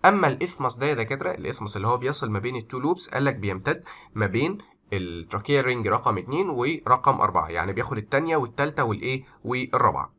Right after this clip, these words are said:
طيب جميل جدًا الكلام ده يا دكاترة. في ملحوظة بقى أنا كنت قايلها لك، قايل لك إن إحنا عندنا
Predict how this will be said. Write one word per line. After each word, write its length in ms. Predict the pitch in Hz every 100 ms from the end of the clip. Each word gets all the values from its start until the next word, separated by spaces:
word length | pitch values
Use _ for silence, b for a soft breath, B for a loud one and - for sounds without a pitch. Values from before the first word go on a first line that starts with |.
| _
طيب 220 | 165 175
جميل 240 | 139 143 151
جدًا 220 | 151 147
الكلام 280 | 113 127 127
ده 60 |
يا 80 | 113
دكاترة. 240 | 107 95 104
في 180 | 185
ملحوظة 420 | 214 160 - 185 151
بقى 200 | 170 180
أنا 100 | 127
كنت 280 | 160 151
قايلها 360 | 117 117 104 139
لك، 260 | 202 - -
قايل 180 | 123 170
لك 180 | 160 135
إن 140 | 120
إحنا 200 | 165 143
عندنا 480 | 113 107 147 175